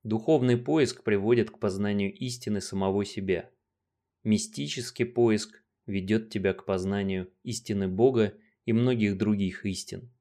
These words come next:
Найти в себе то, чего нет, можно только впав в самообман, что-то придумав о себе –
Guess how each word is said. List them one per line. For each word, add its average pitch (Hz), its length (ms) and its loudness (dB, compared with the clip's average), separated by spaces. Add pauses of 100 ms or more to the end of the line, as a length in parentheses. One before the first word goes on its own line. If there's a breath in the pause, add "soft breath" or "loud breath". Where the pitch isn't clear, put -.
(1040)
Найти 113 340 0
в - 80 -8
себе 113 260 0
то, 135 340 2
чего 101 360 -2
нет, 107 400 -2 (240)
можно 101 340 -2
только 107 380 -4
впав - 400 -4
в - 20 -16
самообман, 95 800 -2 (720)
что-то 147 400 0
придумав 117 560 0
о 101 40 -2
себе – 104 640 -2